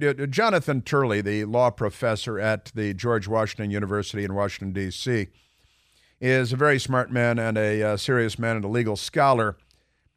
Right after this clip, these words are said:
And, um, he has worked in many capacities, including as a defense attorney. And he spoke to the timing of, uh, Fani Swahili,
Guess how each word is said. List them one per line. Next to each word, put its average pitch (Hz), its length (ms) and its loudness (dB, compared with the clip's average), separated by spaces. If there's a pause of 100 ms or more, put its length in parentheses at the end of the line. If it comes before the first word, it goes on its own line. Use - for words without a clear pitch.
(200)
And, 113 540 0
um, 107 420 0 (520)
he 120 300 0 (600)
has 120 220 0
worked 127 200 2
in 113 100 -2
many 123 180 2
capacities, 113 680 -2
including 113 460 -2
as 113 320 0
a 107 140 0
defense 127 480 -2
attorney. 110 420 -4 (1120)
And 120 440 2
he 170 420 0
spoke - 540 -2
to 131 380 0
the 123 360 -2
timing 196 580 0 (720)
of, 117 680 0
uh, 113 420 2 (360)
Fani 135 680 0 (220)
Swahili, 117 720 2